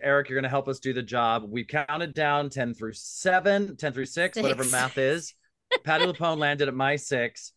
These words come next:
Speaker 1: and now it's time to do top five greatest Bravo Divas of all time. Oh!
Speaker 2: Uh, I'm terrified. Can I, I wanna talk about this for a second because
Speaker 1: Okay.
Speaker 2: I've, I've suffered severe mental anguish over the last several days over these,
Speaker 1: Yes.
Speaker 2: these lists.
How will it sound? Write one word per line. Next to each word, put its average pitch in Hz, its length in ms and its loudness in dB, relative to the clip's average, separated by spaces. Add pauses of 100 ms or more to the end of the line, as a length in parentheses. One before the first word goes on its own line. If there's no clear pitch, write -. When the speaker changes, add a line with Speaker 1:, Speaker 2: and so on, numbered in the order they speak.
(160)
Speaker 1:
and 127 120 0
now 143 160 2
it's 151 100 -4
time 151 160 0
to 139 80 -4
do 135 160 -2
top 151 380 0
five 135 480 4 (320)
greatest 139 320 2
Bravo 135 240 2
Divas 131 340 0 (220)
of 143 260 2 (120)
all 170 300 2 (140)
time. 202 400 6 (220)
Oh! 466 500 8 (720)
Speaker 2:
Uh, 214 320 -4
I'm 339 160 2
terrified. 226 640 2
Can 277 240 -2
I, 294 120 4
I 381 40 2
wanna 370 160 0
talk 190 240 -4
about 175 220 -8
this 175 160 -12
for - 80 -12
a 165 40 -12
second 170 360 -10
because 196 360 -6
Speaker 1:
Okay. 208 160 -4
Speaker 2:
I've, 277 160 -2 (300)
I've 247 180 -4
suffered 254 680 -4 (160)
severe 202 500 -4
mental 190 400 -6
anguish 185 480 -8
over 208 220 -6
the 208 80 -4
last 202 240 0
several 208 240 -6
days 208 320 -4
over 202 220 -4
these, 202 160 -2
Speaker 1:
Yes. 180 120 -8
Speaker 2:
these 202 200 -6
lists. 208 460 -8